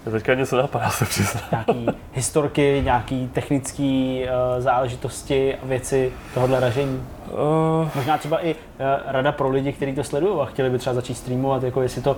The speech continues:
Speaker 2: vůbec jde, jestli už ten, jako u nás ten
Speaker 1: Jo,
Speaker 2: trh
Speaker 1: že
Speaker 2: těch
Speaker 1: to není,
Speaker 2: velkých
Speaker 1: jo, že už je to
Speaker 2: streamerů,
Speaker 1: nasycený.
Speaker 2: jestli už to není nasycený, jestli mají šanci prorazit a být taky dobrý.
Speaker 1: Hele, já si myslím, že to nasycený není.
Speaker 2: Ok.
Speaker 1: Jo, f-, možná v některých očích, jo, spousta lidí si řekne, "Tyjo, tak už tam jsou prostě tyhle ty velký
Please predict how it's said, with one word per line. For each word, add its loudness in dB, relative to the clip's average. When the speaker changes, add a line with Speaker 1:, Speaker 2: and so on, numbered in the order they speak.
Speaker 2:
vůbec 2
jde, 2
jestli -2
už -4
ten, -2
jako -4
u -4
nás 0
ten -4
Speaker 1:
Jo, 2
Speaker 2:
trh 2
Speaker 1:
že -2
Speaker 2:
těch -2
Speaker 1:
to 0
není, 2
Speaker 2:
velkých 0
Speaker 1:
jo, 2
že -4
už -6
je -6
to 0
Speaker 2:
streamerů, 2
Speaker 1:
nasycený. 0
Speaker 2:
jestli -4
už -6
to -6
není -4
nasycený, -2
jestli -4
mají -2
šanci -2
prorazit 0
a -2
být 0
taky -4
dobrý. -2
Speaker 1:
Hele, 4
já 2
si -6
myslím, -4
že 0
to 2
nasycený -2
není. 0
Speaker 2:
Ok. -4
Speaker 1:
Jo, -6
f-, -8
možná 4
v 4
některých 0
očích, -2
jo, 4
spousta -2
lidí 2
si -4
řekne, -2
"Tyjo, -4
tak -6
už -10
tam -2
jsou -2
prostě -6
tyhle 0
ty 0
velký 0